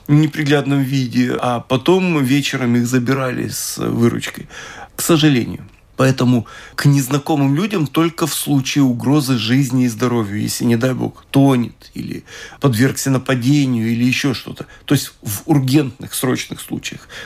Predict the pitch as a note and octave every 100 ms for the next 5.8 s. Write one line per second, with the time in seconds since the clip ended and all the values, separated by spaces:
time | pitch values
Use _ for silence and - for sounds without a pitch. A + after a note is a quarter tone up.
0 | - - C3 - D3 C3+ B2 B2+ D#3+ -
1 | - C3+ - - - A2+ A#2 - A#2+ B2
2 | G#2+ G#2+ - - - _ - - A#2+ C3+
3 | C3+ - - - C#3 B2 - - - -
4 | - - - C#3+ C#3 E3+ - - - B2+
5 | A#2+ - A2+ - - G#2+ - -